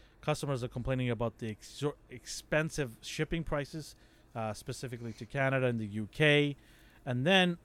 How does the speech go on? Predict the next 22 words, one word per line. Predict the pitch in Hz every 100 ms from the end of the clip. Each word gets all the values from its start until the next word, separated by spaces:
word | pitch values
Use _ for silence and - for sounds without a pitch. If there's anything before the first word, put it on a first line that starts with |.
| - - - _
customers | - 160 - 147 131
are |
complaining | 131 123 131 135 123
that | 120 113
there's | 131 135
no | 156
mention | 135 175 - 165
of | 120 113
what | 143 156
figure | - 139 143
and | 139 131 120
when | 131 147
are | 131
they | 123
gonna | 123
be | 113
releasing | 110 110 156 - 196
them. | 175 170
It | 135
just | 139 - - - - - 123
randomly | 135 143 143 143 127
happens. | 147 160 165 156 143 -